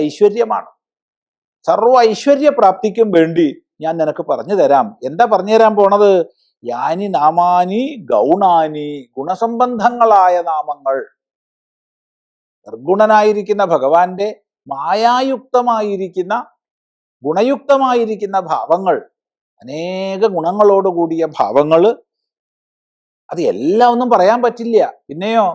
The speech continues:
വിഖ്യാതാനി, വിഖ്യാതങ്ങളായിരിക്കുന്ന നാമങ്ങളെ ഞാൻ പറഞ്ഞുതരാം എന്ന് മാത്രമല്ല, ഋഷിഭി പരിഗീതാനി, ഋഷിമാരാൽ വേദങ്ങളിലൂടെ നല്ലപോലെ പാടപ്പെട്ട നാമങ്ങളെയാണ് ഞാൻ പറഞ്ഞു തരാൻ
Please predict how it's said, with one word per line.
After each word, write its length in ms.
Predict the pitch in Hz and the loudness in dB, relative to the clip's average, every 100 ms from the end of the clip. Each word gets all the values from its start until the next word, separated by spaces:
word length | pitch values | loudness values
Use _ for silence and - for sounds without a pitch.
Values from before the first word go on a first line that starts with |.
| 147 | -8
വിഖ്യാതാനി, 880 | - - 285 302 285 247 214 185 180 135 123 | -14 -4 0 2 4 4 4 0 -4 -6 -10
വിഖ്യാതങ്ങളായിരിക്കുന്ന 1300 | 123 _ 214 254 262 254 233 214 185 175 175 175 165 151 | -16 _ 2 4 2 2 4 4 2 0 -4 -6 -6 -4
നാമങ്ങളെ 500 | 110 139 180 220 160 117 _ _ _ _ 147 | -2 0 4 4 4 0 _ _ _ _ -16
ഞാൻ 100 | 160 | -14
പറഞ്ഞുതരാം 540 | 131 - 196 156 135 120 _ _ 131 | -16 -12 -8 -6 -6 -8 _ _ -6
എന്ന് 140 | 220 208 | -4 -4
മാത്രമല്ല, 520 | 139 - 285 196 143 139 117 - _ 92 | -6 -4 0 2 4 2 2 -8 _ -20
ഋഷിഭി 340 | - 147 175 311 277 | -4 0 2 2 4
പരിഗീതാനി, 960 | 233 208 190 185 170 160 151 143 139 120 87 _ _ _ _ _ _ _ _ _ 104 | 4 2 0 -2 2 2 2 -2 -8 -10 -16 _ _ _ _ _ _ _ _ _ -10
ഋഷിമാരാൽ 640 | 151 156 175 180 190 240 220 110 | -4 2 4 6 6 4 0 0
വേദങ്ങളിലൂടെ 920 | 120 156 254 277 254 214 160 156 147 101 _ _ _ _ _ _ _ _ _ _ _ _ _ | 2 4 2 2 2 2 2 2 0 -2 _ _ _ _ _ _ _ _ _ _ _ _ _
നല്ലപോലെ 840 | 104 135 160 175 190 202 208 226 226 | -10 -4 2 4 6 6 4 2 2
പാടപ്പെട്ട 500 | 156 165 220 240 226 277 | 0 2 0 -2 0 2
നാമങ്ങളെയാണ് 680 | 214 185 185 190 185 160 156 151 | 2 2 0 4 4 4 0 -2
ഞാൻ 100 | 151 147 | -2 -2
പറഞ്ഞു 240 | 120 - | -6 -2
തരാൻ 200 | 185 160 | 0 0